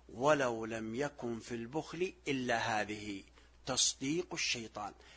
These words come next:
لكفى في ذم البخل لمن كان له قلب أو ألقى السمع وهو شهيد، لمن كان في قلبه إيمان، لمن يتدبر ويتأمل في القرآن. لو لم في البخل أنه تصديق للشيطان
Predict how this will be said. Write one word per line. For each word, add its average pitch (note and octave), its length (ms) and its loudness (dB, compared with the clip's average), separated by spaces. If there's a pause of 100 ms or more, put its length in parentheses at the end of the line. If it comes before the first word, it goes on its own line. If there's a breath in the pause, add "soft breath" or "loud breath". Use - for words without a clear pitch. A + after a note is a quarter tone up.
(100)
لكفى B2 800 2
في B2 160 -2
ذم D#3 380 4
البخل E3 460 4 (260 loud breath)
لمن C3+ 400 2
كان C3 360 4
له B2+ 360 2
قلب C#3+ 360 8
أو B2 480 -2
ألقى C#3 340 4
السمع D#3 500 0
وهو C#3 260 6
شهيد، C3 360 2 (260 loud breath)
لمن C#3 300 4
كان C#3 340 2
في B2+ 180 -4
قلبه B2+ 580 -2
إيمان، B2+ 340 4 (280 loud breath)
لمن C3 420 2 (240 loud breath)
يتدبر C3+ 680 6
ويتأمل C3 640 4
في - 100 -8
القرآن. A2 380 -6 (320 loud breath)
لو F#3+ 260 12
لم E3+ 180 10
في - 120 4
البخل G3+ 460 8 (460 loud breath)
أنه D#3 400 6
تصديق G#3 720 4 (260 loud breath)
للشيطان C3+ 800 8